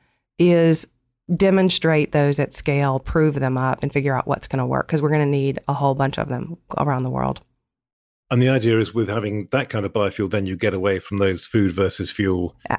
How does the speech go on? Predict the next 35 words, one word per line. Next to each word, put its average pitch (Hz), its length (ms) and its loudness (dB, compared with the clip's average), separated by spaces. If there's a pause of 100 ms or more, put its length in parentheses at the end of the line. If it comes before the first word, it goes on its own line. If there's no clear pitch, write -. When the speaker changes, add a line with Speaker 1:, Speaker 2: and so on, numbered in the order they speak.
(140)
Speaker 2:
competition 92 520 -4
issues, 92 400 -4
which 87 200 -6
have 90 200 -6
kind 92 160 -2
of 82 120 -12
bedeviled 92 440 2
the 95 100 -4
first 101 300 2
generation 85 340 -4
of 85 60 -8
biofuels. 87 480 -8 (180)
Speaker 1:
Absolutely. 160 460 2
These 170 180 4
are 156 120 4
waste 147 260 2
streams, 202 580 2
and, 165 520 2
and 170 180 4
they 175 80 4
also 185 240 2
get 185 180 0
us, 185 300 0
uh, 165 240 2
pretty 175 260 2
far 165 220 2
along 156 500 4
on 147 420 4
our 143 220 2
G 147 180 0
H 147 220 0
G 147 200 2
reduction 147 400 0
targets. 131 460 -2
The 139 280 0